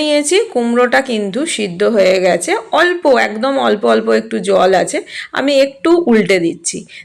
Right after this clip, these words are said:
দেখিয়ে দিচ্ছি। দেখো, কুমড়োটা সিদ্ধ হয়ে গেছে। আমি একটুখানি খুন্তি দিয়ে ভেঙে দিয়ে দিচ্ছি। এই যে দেখো, দেখাচ্ছি, অল্প অল্প জল আছে। এই জলটা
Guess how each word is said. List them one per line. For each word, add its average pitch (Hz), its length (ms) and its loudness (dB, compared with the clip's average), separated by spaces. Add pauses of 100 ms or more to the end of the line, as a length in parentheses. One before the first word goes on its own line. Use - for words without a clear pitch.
(120)
দেখিয়ে 277 340 2
দিচ্ছি। 254 240 -4 (100)
দেখো, 214 220 -2 (400)
কুমড়োটা 285 460 0 (200)
সিদ্ধ 185 220 -4 (120)
হয়ে 170 260 4
গেছে। - 240 -6 (180)
আমি 190 180 0
একটুখানি 226 420 -2
খুন্তি 226 380 -2
দিয়ে 240 120 2 (100)
ভেঙে 233 340 -2
দিয়ে 214 240 0
দিচ্ছি। 254 340 -6 (280)
এই 202 120 -6
যে 185 80 0 (200)
দেখো, 185 180 -4 (120)
দেখাচ্ছি, 185 460 -4 (600)
অল্প 277 200 -2 (140)
অল্প 214 180 0 (200)
জল 175 180 4 (120)
আছে। - 200 -8 (500)
এই 269 80 -2 (100)
জলটা 190 360 0